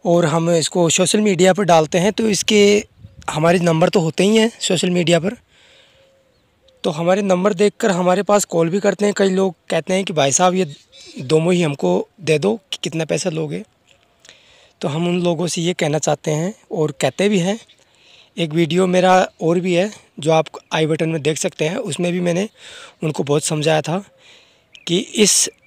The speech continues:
जीव का यानी इस प्राणी का कोई भी पैसा नहीं है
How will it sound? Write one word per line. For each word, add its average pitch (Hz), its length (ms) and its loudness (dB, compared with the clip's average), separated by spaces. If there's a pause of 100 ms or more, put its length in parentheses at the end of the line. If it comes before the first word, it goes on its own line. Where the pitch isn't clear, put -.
(1300)
जीव 170 340 2
का 190 180 4 (200)
यानी 185 140 0
इस 190 120 0
प्राणी 165 320 0
का 185 140 0
कोई 160 260 0
भी 180 120 -2
पैसा 175 260 0
नहीं 151 240 0
है 202 160 -2